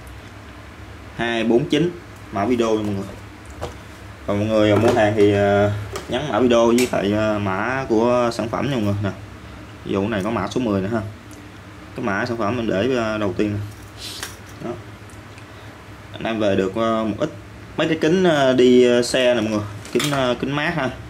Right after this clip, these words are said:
Kính này hàng, à, thị trường bên Mỹ ha. Sản xuất thì, à,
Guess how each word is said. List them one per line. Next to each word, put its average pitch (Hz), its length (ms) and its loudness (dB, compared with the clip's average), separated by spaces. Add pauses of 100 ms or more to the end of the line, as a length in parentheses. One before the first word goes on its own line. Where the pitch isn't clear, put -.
(760)
Kính 165 160 0
này 135 120 2
hàng, 104 320 0
à, 98 220 2
thị 104 160 2
trường 104 220 2
bên 120 140 2
Mỹ 104 160 2
ha. 139 160 2 (2000)
Sản 110 180 -2
xuất 165 200 -2
thì, 101 260 4
à, 95 500 2